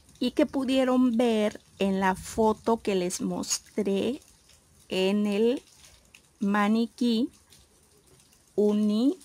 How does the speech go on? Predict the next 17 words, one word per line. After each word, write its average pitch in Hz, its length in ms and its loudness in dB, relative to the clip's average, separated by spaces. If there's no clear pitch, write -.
estos 233 760 -2
dos 214 460 0
granis, 220 1000 -2
pero 233 440 4
ya 220 460 2
no 214 520 0
los 185 280 -4
cosí 190 600 -2
en 185 140 -2
la 180 80 -4
parte 190 460 -2
de 185 120 -2
en 180 180 -4
medio, 196 460 -2
los 180 320 -4
dejé 190 560 -4
libres. - 800 -6